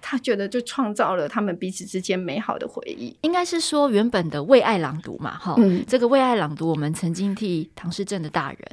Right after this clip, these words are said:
Speaker 1: 是。
Speaker 2: 然后意外的发现，那个跨语言，这个朗读的音韵是可以跨越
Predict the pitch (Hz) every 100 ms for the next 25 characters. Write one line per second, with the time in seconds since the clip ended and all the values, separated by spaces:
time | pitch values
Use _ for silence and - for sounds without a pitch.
0 | - - - 196 233 175 196 185 147 -
1 | 277 254 196 190 196 202 208 190 185 160
2 | - 254 196 - 160 143 92 - 196 -
3 | - - 339 214 180 156 160 170 240 233
4 | 226 254 190 160 214 214 190 165 175 139
5 | - 269 208 220